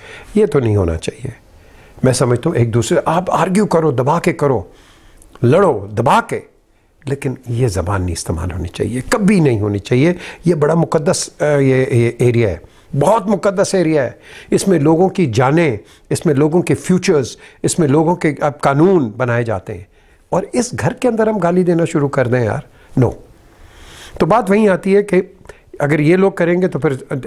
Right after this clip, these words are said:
एसओपी कौन फॉलो करेगा? मुझे बता दो ना। आज मुझे अफसोस होती है, मैंने इतनी पाकिस्तान के लिए क्रिकेट खेली है, फर्स्ट क्लास खेली है, और मैं समझता हूँ कि अ, खुशी होती थी कि बाहर के लोग आएंगे और खेलने के लिए।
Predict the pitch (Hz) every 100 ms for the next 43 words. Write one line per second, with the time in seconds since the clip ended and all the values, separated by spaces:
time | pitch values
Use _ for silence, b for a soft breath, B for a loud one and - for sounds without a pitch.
0 | - 165 180 160 170 160 151 143 123 -
1 | 95 104 107 120 120 113 110 123 117 113
2 | - B B B B B B - 165 160
3 | 175 202 - 170 - 135 131 127 165 175
4 | 170 196 208 170 139 143 151 147 147 139
5 | - 120 127 - 127 123 127 127 B B
6 | - 202 - 160 131 - 135 123 127 120
7 | 113 B B B B 139 131 127 131 139
8 | 147 135 135 135 135 147 135 135 131 b
9 | b b - 139 135 131 - - _ -
10 | _ _ _ _ - _ - - 220 254
11 | 240 202 190 185 160 131 135 139 - 123
12 | 113 104 107 - - - 123 101 107 110
13 | 98 104